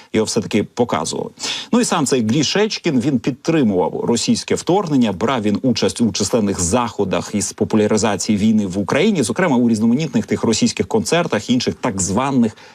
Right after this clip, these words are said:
культурних заходах на підтримку цієї так званої С В О. Ну, а тепер от він помер у віці шістдесяти одного року.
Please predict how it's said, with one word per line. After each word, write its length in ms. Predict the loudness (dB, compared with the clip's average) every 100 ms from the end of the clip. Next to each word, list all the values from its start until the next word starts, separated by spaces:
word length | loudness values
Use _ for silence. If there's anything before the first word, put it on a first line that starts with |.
| _
культурних 800 | -2 -2 0 0 0 -2 -4 -8 -4
заходах 600 | -2 -2 -2 -2 -2 -4 -12 -12 -2
на 240 | 0 0
підтримку 480 | -2 -2 2 2 0
цієї 260 | 0 0 0
так 200 | -2 0
званої 360 | 0 2 0 0
С 220 | -2 0
В 140 | 0 0
О. 220 | 0 -6 _ -20 -20 -20 -2
Ну, 80 | 0
а 100 | 0
тепер 220 | 0 0
от 120 | 0
він 180 | 2 0
помер 460 | 0 0 0 0 2
у 100 | 2
віці 440 | 2 0 0 0
шістдесяти 600 | 2 0 2 0 0 2
одного 260 | 2 2 2
року. 440 | 2 0 0 -4